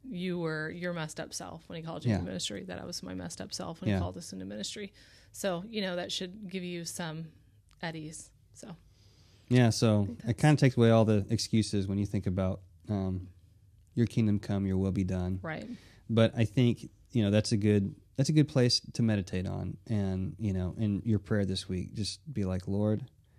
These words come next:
Speaker 2: let your kingdom come and your will be done. And even if it's hard, help me to see you as my Father and that you actually know what you're doing.
Speaker 1: Yeah.
Speaker 2: You know, you have the best for me. My best days are in front of me." And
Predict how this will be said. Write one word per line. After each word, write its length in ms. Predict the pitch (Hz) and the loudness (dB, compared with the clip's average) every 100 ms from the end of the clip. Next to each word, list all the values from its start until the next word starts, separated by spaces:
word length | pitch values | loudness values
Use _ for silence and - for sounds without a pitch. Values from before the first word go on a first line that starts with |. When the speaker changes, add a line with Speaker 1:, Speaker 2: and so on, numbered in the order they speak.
| _ _ _ _ _ _ _ _ _ _ | _ _ _ _ _ _ _ _ _ _
Speaker 2:
let 120 | 131 | -4
your 60 | 135 | -2
kingdom 300 | - 135 120 | 2 4 4
come 220 | - 104 | 2 2
and 80 | 101 | 2
your 80 | 95 | 2
will 160 | 92 95 | 2 2
be 120 | 95 | 2
done. 360 | 90 90 95 95 - _ _ _ - | 0 -2 -4 -6 -16 _ _ _ 0
And 100 | 110 | 4
even 180 | 123 131 | 6 6
if 140 | 104 | 4
it's 140 | 90 | -2
hard, 260 | - 104 95 | -2 0 2
help 140 | 101 107 | 2 2
me 120 | 104 | 0
to 60 | |
see 240 | 92 - 107 | 0 0 2
you 240 | 101 95 | 4 4
as 120 | 92 92 | 0 -2
my 120 | 90 | -4
Father 600 | - 95 90 87 90 107 | -4 -4 -2 0 -2 -2
and 140 | 107 92 | 0 0
that 120 | 78 | 2
you 200 | 95 104 | 4 4
actually 400 | 101 - - 90 | 2 -2 -6 -4
know 240 | 92 98 | -2 0
what 220 | 101 107 - | 2 0 -2
you're 80 | 110 | 0
doing. 460 | 104 98 98 104 - - | 0 2 0 -2 -6 -14
Speaker 1:
Yeah. 180 | 190 165 - | -10 -10 -10
Speaker 2:
You 160 | 147 95 | -2 0
know, 220 | 87 90 | 0 -2
you 140 | - 98 | -2 0
have 180 | 101 104 | 2 2
the 80 | |
best 340 | 95 107 107 - | 2 2 0 0
for 120 | 123 | 2
me. 360 | 110 107 110 113 - _ _ | 2 4 2 -2 -10 _ _
My 120 | 104 | -2
best 300 | 95 113 107 | 0 0 -2
days 240 | 117 113 104 | -2 0 0
are 80 | 98 | -4
in 80 | |
front 300 | 95 - 110 | -6 -4 -2
of 120 | 110 104 | -2 0
me." 380 | 104 104 107 104 _ - - - | 0 0 -2 -6 _ -20 -16 0
And 440 | 104 104 95 95 | 4 6 4 0